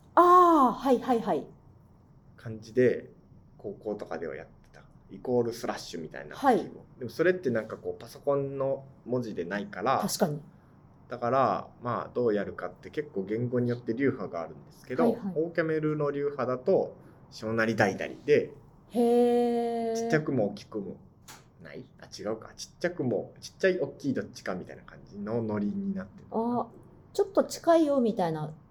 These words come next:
Speaker 1: イメージしてるんですけど。
Speaker 2: いや、近くない。
Speaker 1: 別に近くない。
Speaker 2: うん。ただ、イコールの反対を言いたいときにそれを使うって感じ。
Speaker 1: へー。
Speaker 2: notイコールだね。うん。
Speaker 1: notイコール。そして、えーと、小なり、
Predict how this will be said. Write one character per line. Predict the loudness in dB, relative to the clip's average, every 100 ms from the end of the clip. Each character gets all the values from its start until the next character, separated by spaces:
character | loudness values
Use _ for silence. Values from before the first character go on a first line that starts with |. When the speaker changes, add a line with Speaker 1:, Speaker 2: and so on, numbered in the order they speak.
| -20 -20 -20 -6
Speaker 1:
イ | 4
メ | 4 4
ー |
ジ | 2
し | -4
て | -2 -2
る | -2
ん | -6
で | -8
す | -10
け | -10
ど。 | -2
Speaker 2:
い |
や、 | 0 0 -4
近 | -12 -4 -4
く | -2 -2
な | -2 0
い。 | 2
Speaker 1:
別 | 4 6
に | 4
近 | 2 -2 -6
く | -4
な | -6 -6
い。 |
Speaker 2:
う | 0
ん。 |
た | 4
だ、 | 4 4 -2 -18 -20 -20 -10
イ | -6
コ | 2 4
ー |
ル | 4
の | 2
反 | 0 -4
対 | 0 0 2
を | 2
言 | 2
い | 2
た | 2
い | 2
と | 0
き | -6
に | -8
そ | -8
れ | -12
を | -14
使 | -18 -20
う |
っ | -8
て | -4
感 |
じ。 | -2
Speaker 1:
へ | 0 2 4 4 6 4 4
ー。 | 0 -8 -20 -20 -20 -14
Speaker 2:
not | -10 -4 4 4
イ | 4
コ | -2
ー | -6
ル |
だ | -8
ね。 | -16 -14 -12 -12 -8
う | -6
ん。 | -4 4
Speaker 1:
not |
イ | 4
コ | 4 2 2
ー |
ル。 | -2 -14 -20 -20 -20 -12
そ | -10
し | -4
て、 | 2 2 2 -14 -20 -20 -20 -10 -2
え |
ー | 2 2 0
と、 | -2 0 2 0 -4 -14 -20 -20 -20 -20 -20
小 | 0 4 4
な | 2
り、 | 0 -2